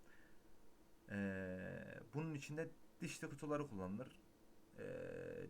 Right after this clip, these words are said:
dişli çark sistemleri kullanılır. Kayış kasnak kullanılabilir. Birçok, eee, farklı güç aktarma organı kullanılabilir ama genellikle dişli çarklar kullanılır. Kayış kasnaklar kullanılır. Yani kullanılacak yere göre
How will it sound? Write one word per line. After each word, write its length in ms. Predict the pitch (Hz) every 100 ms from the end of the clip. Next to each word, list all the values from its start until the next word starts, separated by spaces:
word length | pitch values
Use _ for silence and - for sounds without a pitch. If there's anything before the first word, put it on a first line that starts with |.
| -
dişli 240 | 139 139
çark 220 | 139 139
sistemleri 480 | - - 139 135 131
kullanılır. 360 | 101 87 92 -
Kayış 260 | 135 135 -
kasnak 380 | 127 - 139 -
kullanılabilir. 760 | 101 92 92 87 90 98 - - - - - - - - -
Birçok, 340 | 147 151 - -
eee, 60 | - 107 95 95 98 -
farklı 560 | 135 131 135 135 139 127 -
güç 220 | 139 -
aktarma 480 | 127 - 135 135 131
organı 360 | 123 131 131
kullanılabilir 480 | 135 127 117 95 123
ama 160 | 143 127
genellikle 500 | 135 123 101 135 127
dişli 240 | 123 123
çarklar 380 | 120 117 123 -
kullanılır. 480 | 87 85 98 117 - - - - - - - - -
Kayış 240 | 143 131 135
kasnaklar 560 | 120 - 120 127 113
kullanılır. 500 | 98 87 90 101 - - - - - - - - - - - - - - - - -
Yani 320 | - 139 98 90 - - - - - -
kullanılacak 500 | 151 147 139 135 143
yere 160 | 135
göre 360 | 120 104 101